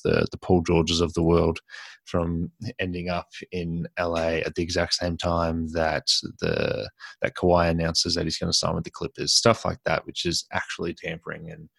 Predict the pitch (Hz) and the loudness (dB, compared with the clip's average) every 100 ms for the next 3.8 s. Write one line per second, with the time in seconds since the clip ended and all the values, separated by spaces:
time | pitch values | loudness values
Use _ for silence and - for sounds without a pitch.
0 | - - _ - - 90 95 90 87 - | -20 -20 _ -12 -8 -6 -4 -2 -4 -6
1 | - - 95 98 101 104 95 90 90 90 | -6 -4 0 4 4 4 0 2 2 2
2 | 90 92 85 82 85 85 82 - 85 85 | 4 4 4 2 2 2 0 0 -2 0
3 | 85 87 87 82 - 85 82 | 0 2 0 0 -2 -6 -4